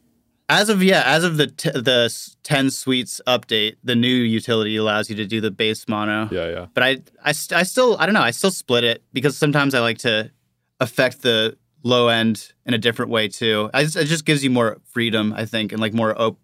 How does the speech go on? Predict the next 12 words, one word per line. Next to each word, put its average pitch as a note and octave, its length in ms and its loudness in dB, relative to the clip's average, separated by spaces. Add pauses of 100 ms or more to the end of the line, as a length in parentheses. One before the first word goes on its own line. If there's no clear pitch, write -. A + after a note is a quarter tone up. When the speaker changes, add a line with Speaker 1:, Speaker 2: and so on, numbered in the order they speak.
Speaker 1:
more D3 260 2
chances B2+ 680 -4
to G#2 440 -2 (560)
have A#2+ 220 0
happy A2+ 300 0
accidents. G#2 680 -4 (240)
Speaker 2:
Yeah, A#2 340 4
I B2 120 0
mean, C#3+ 140 2
I C#3+ 120 2
think G3+ 380 -2
if, B2 200 0